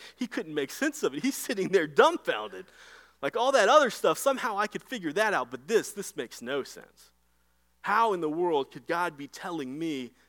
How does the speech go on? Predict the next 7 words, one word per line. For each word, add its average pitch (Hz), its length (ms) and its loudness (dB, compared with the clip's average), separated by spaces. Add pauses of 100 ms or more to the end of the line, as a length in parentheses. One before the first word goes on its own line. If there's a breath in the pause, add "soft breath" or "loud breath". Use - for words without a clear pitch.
(120)
to - 140 -14
eat 160 220 -14
food 165 320 -8
that 127 260 -14
Gentiles - 1300 -12 (680)
would 110 140 -8
eat? 98 380 -16